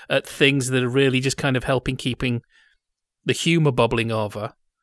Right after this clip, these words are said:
We're actually cutting this a bigger break than audiences at the time would have.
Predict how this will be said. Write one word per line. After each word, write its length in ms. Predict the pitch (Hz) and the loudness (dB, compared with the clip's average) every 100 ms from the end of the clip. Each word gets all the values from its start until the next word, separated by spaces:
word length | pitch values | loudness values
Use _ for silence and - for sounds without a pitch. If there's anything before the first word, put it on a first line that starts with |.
| _ _ _ _ - | _ _ _ _ -14
We're 260 | - 202 226 | -2 4 4
actually 280 | 240 - 202 | 4 0 0
cutting 360 | - 214 208 | 0 0 2
this 200 | 175 156 | 0 0
a 40 | 143 | 0
bigger 280 | 175 175 | 0 0
break 340 | 156 175 170 - | 0 0 0 0
than 160 | 143 | 0
audiences 460 | 151 160 160 147 156 | 2 2 0 -2 -4
at 80 | 156 | -4
the 60 | 165 | -2
time 280 | 247 285 160 | -2 0 -2
would 140 | 117 | -4
have. 280 | 104 - | -6 -10